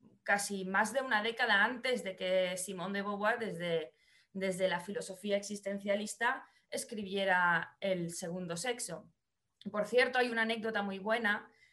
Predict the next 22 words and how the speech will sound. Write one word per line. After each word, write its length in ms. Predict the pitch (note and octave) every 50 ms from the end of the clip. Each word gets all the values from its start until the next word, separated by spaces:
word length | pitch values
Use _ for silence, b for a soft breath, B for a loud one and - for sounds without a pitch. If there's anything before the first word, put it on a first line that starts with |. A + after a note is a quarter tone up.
| b b b
que 120 | - G#3
la 160 | G3 F#3 F#3
cuenta 540 | - G3 G3+ G3+ G3+ G3+ G#3+ G#3 G#3 G3+ G3+
Simone 400 | G3+ - A3 G#3+ G#3 G#3 G#3 G3+
de 60 | G3+
Beauvoir 480 | G3+ G3 F#3+ G3 G#3 A3 A3+ A3+ A3+ G3
en 160 | F#3 F#3+ F#3+
un, 520 | F#3 F#3 F#3 F#3 F#3 F3+ F3 E3+ E3+ E3+ E3+ -
en, 260 | - E3 F3 - A2
eh, 300 | - - - - _ _ _ _
bueno, 340 | - F#3 F#3 F#3 E3+ E3 E3+
es-, 160 | F3+ - -
está 380 | - E3+ - - G3+ G3 G3+ G3+
en 140 | F#3+ G3 G3
un, 460 | G3 G3 G3 F#3+ F#3 F3+ F3 F3 - _ _ _ _ _ _ _ _ _ -
en 160 | G#3+ G#3+ G3+
las 200 | F#3+ G3 G3 -
cartas 580 | - G#3+ G3+ G#3 G#3 G#3 - G3 F#3+ F#3+ -
que 160 | - - G3 F#3+
le 180 | G3 F#3+ F#3+
escribió 600 | F#3 F3+ - - - G3 F#3 F3 F3+ F#3+ G3 G3 G3
a, 880 | F#3+ F#3 F3+ F3 E3 E3 D#3+ D#3+ D#3+ D#3 D#3 D#3 D#3 D#3+ E3+ -